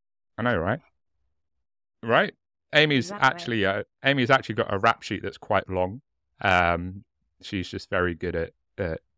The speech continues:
Speaker 1: escaping <laughs> conviction. Um,
Speaker 2: I use the H H Holmes method. I just run before I'm caught.
Speaker 1: <laughs> Holmes would, uh, bury the naked remains of the two girls in his Toronto, uh, rental home cellar,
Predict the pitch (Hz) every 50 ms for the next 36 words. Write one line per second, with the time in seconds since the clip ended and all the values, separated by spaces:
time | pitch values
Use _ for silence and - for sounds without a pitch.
0 | _ _ _ _ _ _ _ _ _ _ _ _ _ _ _ _ _ _ _ -
1 | - 110 - - - - 98 95 95 - - 98 87 95 104 - - 104 90 104
2 | - - - 82 - _ _ _ _ _ _ _ - - 110 101 95 92 92 92
3 | 90 90 95 104 113 - 175 170 170 165 - 170 113 - - - 139 - - -
4 | 165 156 160 165 - 160 160 - - - - - 165 - 165 151 147 - 160 156
5 | 160 165 165 190 190 - 175 170 165 170 - - 151 170 170 - 131 - _ -
6 | 139 - _ _ - 139 - _ - 131 - _ _ _ _ _ _ _ _ _
7 | _ _ _ _ _ _ _ _ _ _ _ _ _ _ _ _ _ _ _ -
8 | - - 143 143 165 180 202 202 - - - - _ - 113 117 120 113 113 110
9 | 107 101 - - - _ _ _ _ _ _ _ - - 107 107 101 104 - -
10 | 117 113 113 113 113 117 120 - 110 - - 107 101 98 98 98 98 - - 120
11 | 117 117 - 117 107 104 101 101 98 98 104 110 - - 90 - 90 - - 104
12 | 95 85 87 90 90 92 101 - - - 104 101 92 - - - - 98 92 92
13 | 90 - - 92 87 85 85 85 85 85 85 82 - _ _ _ - - - _
14 | - - 90 82 82 82 92 92 90 87 82 - 90 85 87 85 82 82 - -
15 | - - 95 95 104